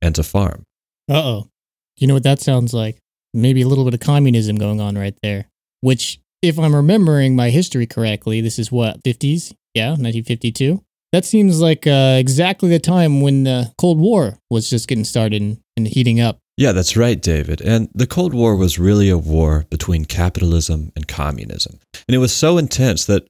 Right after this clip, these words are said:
Speaker 1: almost any struggle around the world could be framed within this ideological framework. And United Fruit would use this to its advantage to fight back against the social reform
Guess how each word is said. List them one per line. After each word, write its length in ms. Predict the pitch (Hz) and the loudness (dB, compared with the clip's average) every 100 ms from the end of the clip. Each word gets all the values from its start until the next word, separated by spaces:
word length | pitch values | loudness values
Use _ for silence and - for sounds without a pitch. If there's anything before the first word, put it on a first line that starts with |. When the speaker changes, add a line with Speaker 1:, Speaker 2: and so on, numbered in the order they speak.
| - | -4
Speaker 1:
almost 320 | 135 180 - - | 0 0 0 -2
any 240 | 127 143 | 0 0
struggle 500 | - - 113 107 104 | 0 0 0 0 0
around 340 | 92 90 95 | 2 0 0
the 80 | 90 | 0
world 440 | 80 82 82 85 - - _ - | -2 0 0 0 -4 -16 _ -2
could 160 | 127 | -2
be 120 | 117 113 | 2 0
framed 540 | - 120 131 107 73 | 0 0 0 0 0
within 360 | 92 95 107 101 | 0 2 0 2
this 220 | 95 - - | 0 -2 -2
ideological 760 | 101 95 90 87 87 82 85 | 2 2 2 0 0 -2 -2
framework. 720 | 76 - 117 117 69 62 - - _ _ _ | -2 0 0 0 -4 -8 -12 -20 _ _ _
And 120 | 107 | 2
United 380 | 120 127 147 151 | 2 2 2 0
Fruit 400 | - 120 120 - | -2 0 2 2
would 140 | 101 | -2
use 340 | 87 95 117 113 | 0 0 0 2
this 240 | 113 104 | 0 0
to 160 | - 104 | 2 2
its 140 | 95 | 2
advantage 560 | 82 - 90 87 82 - | 0 0 2 2 0 -2
to 100 | 90 | -4
fight 460 | - 110 117 - | -2 -2 -2 -2
back 320 | 113 131 90 98 | -2 -2 -2 -2
against 340 | 90 101 - | 0 0 0
the 80 | 92 | -4
social 480 | - 101 98 - 90 | 0 0 0 0 0
reform 560 | 87 - 92 90 85 | 0 0 0 2 0